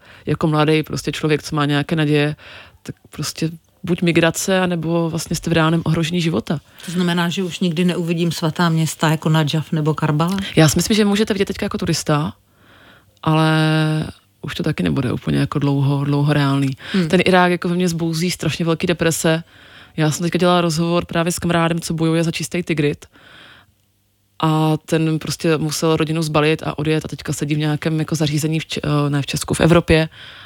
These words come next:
Speaker 1: a doufá prostě, že dostane azyl. Protože jako tato, to prostředí, kde se s-, snažíte jako lidem vysvětlovat, nelijte to svinstvo do té řeky, nebo prostě ne-, m, pokutujte aspoň jako tady tyhle velké fabriky, ministerstvo ropy,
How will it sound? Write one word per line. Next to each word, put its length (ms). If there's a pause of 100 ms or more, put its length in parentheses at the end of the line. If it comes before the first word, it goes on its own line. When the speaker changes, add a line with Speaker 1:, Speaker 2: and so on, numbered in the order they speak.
(120)
Speaker 1:
a 60
doufá 340
prostě, 220
že 40
dostane 280
azyl. 320 (420)
Protože 120
jako 220 (120)
tato, 240
to 100
prostředí, 500
kde 160
se 100
s-, 120 (160)
snažíte 400
jako 180
lidem 140
vysvětlovat, 500 (420)
nelijte 360
to 80
svinstvo 380
do 60
té 160
řeky, 380 (320)
nebo 140
prostě 300
ne-, 640
m, 540 (120)
pokutujte 520
aspoň 320
jako 160
tady 140
tyhle 160
velké 280
fabriky, 380
ministerstvo 520
ropy, 320